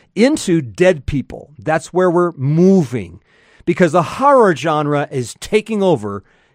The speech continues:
in the American mind. The modern horror genre, the slasher film genre, begins in the early nineteen seventies with Wes Craven.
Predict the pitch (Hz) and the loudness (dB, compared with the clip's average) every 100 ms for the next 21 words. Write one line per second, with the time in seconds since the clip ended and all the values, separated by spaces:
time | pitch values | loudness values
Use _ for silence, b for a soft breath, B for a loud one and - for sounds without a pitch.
0 | _ 165 160 147 131 120 123 131 151 160 | _ 0 0 0 -2 -2 -4 -2 0 0
1 | 160 143 131 107 80 - - _ _ _ | 0 -2 -2 -4 -8 -20 -20 _ _ _
2 | _ _ _ _ - 156 160 269 302 214 | _ _ _ _ -6 0 2 2 2 0
3 | 220 185 139 175 214 208 135 113 127 143 | 0 -4 -4 0 2 0 -2 -6 -10 -8
4 | 151 - 214 226 196 - 180 143 127 180 | -6 -2 -2 -2 -2 -2 -2 -2 0 0
5 | 185 135 131 120 214 147 113 131 - _ | 0 -2 -4 -2 0 0 -4 -10 -16 _
6 | _ - 170 170 196 196 190 175 175 - | _ -4 -2 0 2 2 0 -2 -4 -2
7 | 220 175 135 147 160 156 - 226 190 80 | 0 -2 -4 -2 -2 -2 -4 -6 -6 -8